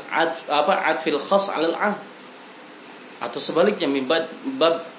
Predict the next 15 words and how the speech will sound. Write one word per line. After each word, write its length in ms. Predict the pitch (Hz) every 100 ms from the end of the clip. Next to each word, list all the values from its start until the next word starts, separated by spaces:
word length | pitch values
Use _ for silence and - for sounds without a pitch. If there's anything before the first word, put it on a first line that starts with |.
| -
adfil 400 | 147 151 - 143
kha-, 240 | 139 180 160
'am 560 | 156 151 156 247 269
'al 240 | - 165 170
khas. 540 | - 226 - - - - - - - - - - - - - - - - - - - - - - - - -
Dalam 320 | 160 175 170
rangka 600 | 170 190 190 220 302 - - - - -
untuk 400 | 247 247 254 -
menggabungkan 640 | 214 175 165 226 220 202 196
perkara 400 | 196 196 196 190
yang 80 | 247
umum 240 | 277 247
kepada 240 | 214 226
yang 100 | 247
khusus, 400 | 247 277 226 -